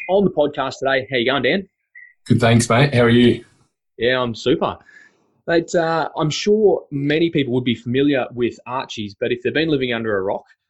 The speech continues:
Speaker 2: Yeah.
Speaker 1: give us, give us the, the elevator pitch. What is Archie's Footwear?
Speaker 2: Okay, so Archie's thongs are basically thongs that look like normal thongs, uh, but have orthotic support in there. So most of the orthotic thongs on the market are sort of a bit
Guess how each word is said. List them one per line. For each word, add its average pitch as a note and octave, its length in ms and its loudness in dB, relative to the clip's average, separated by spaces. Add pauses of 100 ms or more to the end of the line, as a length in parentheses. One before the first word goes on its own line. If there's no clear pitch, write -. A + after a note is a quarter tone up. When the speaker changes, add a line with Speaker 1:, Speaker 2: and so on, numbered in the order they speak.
(300)
Speaker 2:
Yeah. B2 180 6 (200)
Speaker 1:
give D3 120 6
us, - 240 2
give F3 120 0
us C#3 80 -2
the, C3+ 100 2 (120)
the C3+ 280 2
elevator C3+ 340 0
pitch. - 300 -6
What D3 200 0
is C3+ 140 -2
Archie's B2 320 -4
Footwear? C3 380 -2 (360)
Speaker 2:
Okay, G#2+ 220 2
so A#2+ 300 2
Archie's C3 880 4
thongs A#2 480 4 (100)
are G2 240 6
basically G#2 640 0
thongs A#2+ 400 4
that - 120 0
look A#2 200 2
like A2 220 2
normal B2 360 4
thongs, F3 500 2 (300)
uh, G#2+ 240 4
but A2 160 0
have A2 320 0 (100)
orthotic G#2+ 380 0
support G2 480 4
in F#2+ 140 2
there. F#2 180 2
So G2 400 2 (360)
most B2+ 300 4
of A#2 60 2
the A2 80 4
orthotic G2+ 460 2
thongs G#2 280 2
on G2+ 120 2
the F#2+ 60 2
market G2 480 2
are G2 60 4
sort G2 260 0
of F2+ 80 -2
a F#2+ 60 0
bit G2+ 220 0